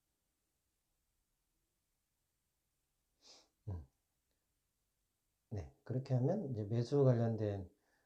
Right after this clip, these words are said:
어떤 표를 완성했고요. 지금 밑에는 이게 샘플로 처음에 세 줄이 있었는데 한 줄은 저희가 작성을 했고 나머지 두 줄은 이렇게 삭제를 할게요.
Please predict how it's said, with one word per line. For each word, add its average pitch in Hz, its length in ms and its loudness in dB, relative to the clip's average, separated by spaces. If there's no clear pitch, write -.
어떤 107 260 -6
표를 165 220 0
완성했고요. 117 920 -2
지금 127 320 4
밑에는 156 560 0
이게 127 140 4
샘플로 202 440 4
처음에 185 300 4
세 180 140 2
줄이 180 160 0
있었는데 117 640 -2
한 170 120 -2
줄은 147 380 4
저희가 107 320 2
작성을 120 360 -2
했고 - 440 -4
나머지 120 320 2
두 113 100 -6
줄은 107 200 0
이렇게 98 300 -4
삭제를 113 480 -4
할게요. 131 380 -2